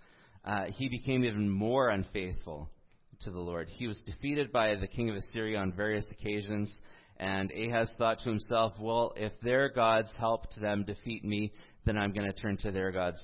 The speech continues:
too." And so he sought after more and more gods that could try to help him along in what he wanted. Ahaz ended up tearing down the temple furnishings and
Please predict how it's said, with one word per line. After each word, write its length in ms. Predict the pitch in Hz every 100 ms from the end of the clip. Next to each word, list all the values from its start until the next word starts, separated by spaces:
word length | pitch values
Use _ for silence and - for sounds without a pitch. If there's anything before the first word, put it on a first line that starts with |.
| -
too." 220 | 98 80 - - - - -
And 120 | 92 -
so 200 | 113 104
he 180 | 98 123 -
sought 240 | 131 117 113
after 320 | 104 - 104
more 300 | 107 117 117
and 80 | 113
more 180 | 104
gods 400 | 98 95 87 87 -
that 180 | 90 -
could 200 | 95 82 - -
try 180 | 113 101
to 100 | 95
help 320 | 107 98 -
him 120 | 104
along 320 | 90 90 85
in 140 | 85 87
what 180 | 87
he 100 | 85
wanted. 460 | 90 90 87 80 - - - - - _ _ -
Ahaz 420 | 123 123 117 107
ended 220 | 120 117
up 160 | 110 -
tearing 340 | - 131 131
down 200 | 120 113
the 80 | 101
temple 340 | - 127 - -
furnishings 540 | 120 113 110 98 92 90
and 180 | 90